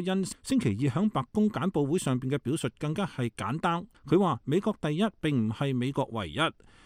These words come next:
美國商務部長羅斯亦都係達沃斯美國代表團嘅成員，佢響星期三嘅發佈會上邊話，美國並唔係貿易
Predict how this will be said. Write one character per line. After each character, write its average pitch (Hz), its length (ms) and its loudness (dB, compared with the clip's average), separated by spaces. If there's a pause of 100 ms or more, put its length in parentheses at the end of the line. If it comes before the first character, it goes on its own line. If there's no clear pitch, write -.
(140)
美 196 120 2
國 220 80 2
商 - 240 -2
務 196 100 4
部 143 180 0
長 170 200 0
羅 85 200 -2
斯 - 160 -4
亦 180 180 -2
都 - 140 -2
係 147 220 0
達 - 140 -6
沃 190 100 -2
斯 - 240 -2
美 151 100 0
國 151 160 -2
代 123 140 0
表 156 180 -2
團 - 200 -6
嘅 123 100 -4
成 90 300 -6
員， 95 180 -6
佢 - 180 -4
響 151 160 2
星 220 140 0
期 82 140 -4
三 190 200 0
嘅 151 140 -2
發 139 160 -4
佈 135 180 -2
會 170 80 2
上 139 220 -2
邊 143 180 0
話， 147 240 2
美 156 120 -2
國 185 180 0
並 147 100 0
唔 113 160 2
係 147 140 -2
貿 143 180 -2
易 139 80 0